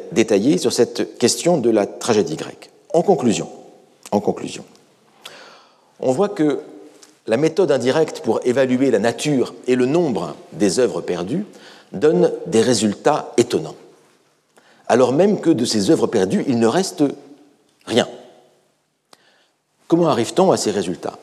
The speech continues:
Eh bien, c'est d'une part parce que nous travaillons sur la structure du corpus restant, et par ailleurs que nous prenons en compte la connaissance, nous avons une connaissance partielle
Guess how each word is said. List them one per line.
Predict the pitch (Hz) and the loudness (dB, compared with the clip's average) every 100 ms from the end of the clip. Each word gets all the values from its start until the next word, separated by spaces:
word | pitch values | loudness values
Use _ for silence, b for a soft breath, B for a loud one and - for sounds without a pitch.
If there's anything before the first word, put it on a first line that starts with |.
| - | -6
Eh | 110 | -4
bien, | 113 117 - - B B B - | 0 0 0 -12 B B B -2
c'est | 127 | 0
d'une | 113 131 | 0 0
part | - 120 90 - - - - _ _ _ _ _ _ - | 2 2 0 -6 -16 -20 -20 _ _ _ _ _ _ -8
parce | 107 - | -6 -2
que | 123 107 - - - b b b b _ _ - | 0 0 -2 -12 -20 b b b b _ _ -18
nous | - 87 | -14 -12
travaillons | - 127 117 117 113 | -6 -2 0 0 -2
sur | 95 | -2
la | 87 - - | -4 -4 -12
structure | - - - - 185 170 123 | -10 -2 -2 -2 0 2 2
du | 92 | 0
corpus | 98 98 101 - | -4 -4 -6 -8
restant, | 82 - - - - - | -6 -4 -6 -8 -18 -2
et | 147 | 0
par | 139 | 2
ailleurs | 104 123 220 254 B B B - | 2 2 0 0 B B B -4
que | 135 147 - | 0 0 -2
nous | 180 208 190 - - | -2 -2 -2 -8 -8
prenons | - 131 113 | 0 2 2
en | |
compte | - 175 247 - - - b b b b b _ | 2 2 0 -4 -16 -20 b b b b b _
la | 90 | -6
connaissance, | - 165 151 - 175 180 - - | -2 0 0 0 0 0 -6 -6
nous | 98 | -4
avons | 110 | -2
une | 117 | 0
connaissance | 160 165 151 170 - | 0 0 0 -2 -2
partielle | 135 - - 208 240 | -4 -2 -2 -2 -2